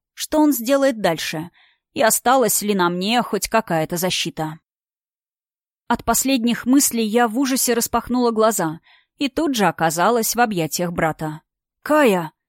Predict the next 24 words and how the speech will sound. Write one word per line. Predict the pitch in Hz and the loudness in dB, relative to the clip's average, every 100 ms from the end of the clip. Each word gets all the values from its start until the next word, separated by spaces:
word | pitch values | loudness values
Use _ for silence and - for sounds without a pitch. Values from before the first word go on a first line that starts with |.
| _ _ - | _ _ -2
Он | 285 269 | 0 2
прижал | 226 214 233 277 | 0 2 2 4
меня | 220 170 | 2 0
к | - | -2
себе, | - 170 214 240 _ | -2 -2 -4 -4 _
отодвинул, | 285 285 190 156 226 254 220 - _ _ | -4 0 0 0 0 2 0 -8 _ _
осмотрел | 294 277 277 277 330 | -2 2 2 2 0
с | 294 | 0
головы | 208 190 180 196 | 2 2 2 2
до | 165 | 0
ног, | 170 214 269 - | 0 -2 -4 -2
потряс | 269 269 165 160 | 0 0 -2 0
за | 185 | -2
плечи. | 175 160 151 - 160 - _ _ | -2 -4 -6 -8 -10 -16 _ _
И | 285 | -2
все | 269 330 | 2 2
это | 330 254 | 2 2
безобразие | 202 214 208 185 226 277 247 | 0 2 2 4 4 4 2
сопровождалось | - 208 196 190 180 220 220 | 0 0 2 2 4 2 2
вопросами: | 190 180 202 - 226 220 214 _ _ _ | 0 0 0 0 0 0 -4 _ _ _
"Как | 311 294 | -2 -2
ты? | - 190 160 _ - | -2 -6 -6 _ -6
Где | 196 247 | 0 4
болит? | 240 208 240 | 4 2 0